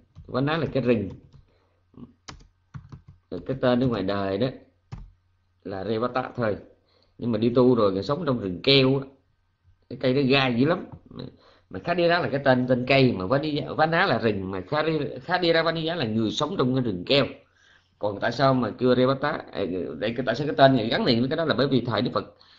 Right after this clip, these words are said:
cái người mà tên Revata nhiều lắm, cho nên chư tăng phải kêu một cách phân biệt. Ở Revata nào nó, ồ, cái Revata mà sống trong rừng, rừng, rừng cây keo á. Ừ. Thì Đức Phật và chư Tăng đã từng đến thăm, thăm vị này.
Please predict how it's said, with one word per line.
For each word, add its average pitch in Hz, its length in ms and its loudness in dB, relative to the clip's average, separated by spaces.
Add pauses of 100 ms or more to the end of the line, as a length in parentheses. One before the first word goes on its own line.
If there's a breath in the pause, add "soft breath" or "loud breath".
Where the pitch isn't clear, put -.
(200 soft breath)
cái 165 120 -2
người 135 200 4
mà 110 140 2
tên 131 200 4
Revata 165 340 2
nhiều 123 360 4
lắm, 165 280 2 (680)
cho 131 100 -6
nên 131 460 -2
chư 139 80 2
tăng 131 240 2
phải 135 160 -2
kêu 143 160 4
một 123 100 4
cách - 100 -2
phân 131 160 0
biệt. 110 260 0 (240 loud breath)
Ở 143 140 -2
Revata 180 340 6
nào 131 260 4
nó, - 80 2
ồ, 135 380 2
cái 170 80 0
Revata 156 360 -2
mà 151 100 -4
sống 165 180 -2
trong 143 140 -4
rừng, 117 220 2
rừng, 117 220 2
rừng 123 240 2
cây 143 120 2
keo 196 240 6
á. 226 120 4 (240)
Ừ. 101 80 -14 (960 loud breath)
Thì - 80 -14
Đức 165 200 -4
Phật 113 160 -2
và 117 80 -2
chư 135 140 -2
Tăng 135 220 2
đã 151 60 0
từng 120 320 2
đến 120 240 2
thăm, 147 340 2 (340)
thăm 123 180 -4
vị 101 140 -6
này. 98 320 -8